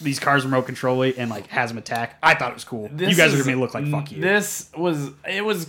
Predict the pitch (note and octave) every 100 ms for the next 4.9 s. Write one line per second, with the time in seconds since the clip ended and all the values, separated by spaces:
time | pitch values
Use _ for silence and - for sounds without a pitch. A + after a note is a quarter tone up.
0 | - B3 D#4 D4 C#4 D#3+ D3 D#3 F#3+ F#3+
1 | D3 B2+ D3 E3 B2 C#3+ - F3+ F#3 F3
2 | D3 C3+ A#2+ - B2+ C#3+ D#3 C3+ A2+ A2
3 | A2+ G2+ G2+ G2+ F#2 - G2 G#2 G2 A#2+
4 | - D3 B2 F#2+ - - - G2+